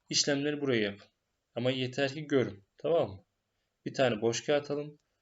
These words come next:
Şekli oraya çizin ki görüp de anlayabilirsiniz. Kare diyorsa kare çizin. İstediklerini yerine koyun. Bulmaca gibi. Dikdörtgen diyorsa uzun kenar, kısa kenar diyor. Hemen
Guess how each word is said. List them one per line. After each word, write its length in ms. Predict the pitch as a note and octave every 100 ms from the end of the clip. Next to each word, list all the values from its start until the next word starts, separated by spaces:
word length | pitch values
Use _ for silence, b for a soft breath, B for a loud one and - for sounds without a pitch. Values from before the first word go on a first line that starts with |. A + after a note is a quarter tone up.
| _
Şekli 400 | - - B2+ D#3
oraya 320 | D#3 D3+ D3+
çizin 360 | D3+ D#3 E3 F3+
ki 420 | F3 F#3 G3 - _ _ _
görüp 340 | C#3 C#3+ E3+
de 60 | D#3
anlayabilirsiniz. 800 | C#3 C3 C3+ B2+ C3 - G#2 -
Kare 320 | - E3 E3
diyorsa 300 | D#3+ - C#3+
kare 280 | - E3+ E3
çizin. 380 | - B2+ C3+ - _
İstediklerini 600 | D#3 - D3+ D3 D3 D#3
yerine 260 | D3 D3+ D#3
koyun. 320 | - A#2 - _
Bulmaca 340 | C#3 D3+ D3+ C#3+
gibi. 180 | G#2+ G2+ - _ B B -
Dikdörtgen 600 | B2+ - D#3 D#3 E3+ E3
diyorsa 460 | E3+ D#3+ E3 F3 - _ _ _ -
uzun 260 | C#3+ D#3
kenar, 340 | D#3 D#3 D3+ D3+
kısa 240 | - D#3+
kenar 360 | D#3 D3+ D3+ D3
diyor. 240 | D#3+ E3 - _ _
Hemen 440 | - E3+ D#3+ D#3+